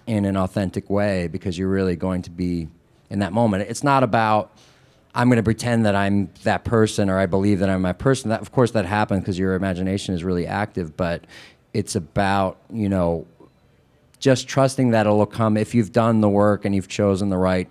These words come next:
things. Even if you have to switch it up and you feel it's not working or whatever, you'll be able to come. If the director says, "I want to do that, but can you laugh or make it funny?" you still come from the same place. It's just you're metabolizing the information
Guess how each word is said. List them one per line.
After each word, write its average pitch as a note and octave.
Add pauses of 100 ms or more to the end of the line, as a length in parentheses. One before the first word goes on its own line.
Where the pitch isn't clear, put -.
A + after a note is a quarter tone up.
things. G2+
Even D#3
if D3
you C#3
have B2
to A2+
switch -
it G#2
up G2+
and G2
you F2+
feel G#2
it's F2+
not F2
working F2+
or E2
whatever, D#2 (480)
you'll G#2
be G2+
able G2
to F#2
come. G2
If F#2+
the B2
director A#2
says, G2+
"I A#2
want C3
to -
do A#2+
that, G#2+
but - (300)
can B2
you G#2+
laugh G2+ (460)
or G2+
make G2+
it G2+
funny?" F#2 (360)
you B2
still D3+
come C#3+
from C3
the A#2
same A#2
place. G#2+
It's G#2
just A#2+
you're A#2
metabolizing A2
the G2+
information G2